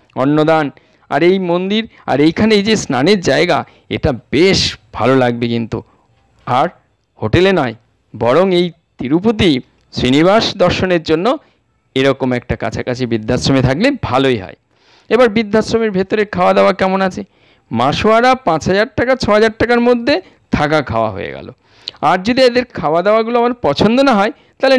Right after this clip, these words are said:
নিজেও রান্নাবান্না করে নিতে পারি, সে সুযোগ সুবিধাগুলো আছে। আর আমার ভারতবর্ষে অসংখ্য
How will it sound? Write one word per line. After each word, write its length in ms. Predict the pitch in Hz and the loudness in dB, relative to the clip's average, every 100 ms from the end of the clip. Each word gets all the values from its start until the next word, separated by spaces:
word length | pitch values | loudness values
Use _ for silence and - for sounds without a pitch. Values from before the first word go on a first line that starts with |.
| 226 | 4
নিজেও 280 | 233 233 269 254 | 2 4 4 4
রান্নাবান্না 440 | 233 247 247 240 240 | 4 2 2 0 0
করে 140 | 233 233 | 0 0
নিতে 140 | 226 226 | 0 0
পারি, 120 | 226 - | 0 0
সে 80 | 208 - | 0 0
সুযোগ 200 | 220 233 - | 2 2 2
সুবিধাগুলো 440 | 226 233 220 226 226 226 | 2 4 2 4 4 2
আছে। 140 | - 277 _ _ _ 123 | -4 -10 _ _ _ -2
আর 60 | 127 | 0
আমার 160 | 151 196 180 | 2 2 0
ভারতবর্ষে 640 | 135 240 214 240 - 240 160 | 0 -2 0 0 2 2 2
অসংখ্য 360 | 131 196 240 | 2 2 2